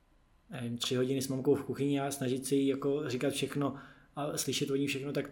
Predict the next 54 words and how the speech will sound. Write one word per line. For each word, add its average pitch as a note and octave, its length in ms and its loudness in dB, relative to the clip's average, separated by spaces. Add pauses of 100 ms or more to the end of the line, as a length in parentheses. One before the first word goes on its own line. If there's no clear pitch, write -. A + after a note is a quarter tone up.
(120)
tak C#3 160 -4
to E3 100 4
neudělám, C#3+ 340 4
protože C3+ 160 0
mi D3 60 0
přijde, C#3+ 260 2
že C#3+ 60 -2
ten C#3+ 160 2
čas C#3+ 220 0
jako C#3+ 160 -2
ztratím. C#3 440 0
Já B2+ 100 0
si C#3+ 120 -6
s - 80 -4
ní D3+ 80 0
popovídám, C#3+ 560 0
eh, - 580 -2
půl C#3+ 180 0
hoďky, C#3 260 0
hoďku, B2 400 0
co, D3 240 0
co C3 140 -4
bylo C3+ 200 2
novýho C#3 440 0
a C3 80 0
tohle, C#3 360 0 (280)
ale C3+ 140 0
zbytek C3+ 300 0
už C3+ 120 0
jdu D3 80 4
právě C#3+ 240 2
přemýšlet, C#3 520 0
co - 100 -2
bych C#3 140 2
mohl C#3+ 180 0
dělat, B2+ 420 0
co C3+ 100 -4
bych C3 220 -2
jako C#3 200 -2
mohl C3+ 180 -2
dělat C3+ 220 0
jako C3+ 200 0
navíc. B2 280 0
Takže B2 280 2 (540)
to C#3 100 0
není C#3 160 4
tak, C#3+ 140 4
že C3+ 100 4
teď C3+ 120 4 (200)
toho C#3 140 2
času B2+ 300 0
mám C#3 220 4
víc C3+ 300 4
a C#3 220 2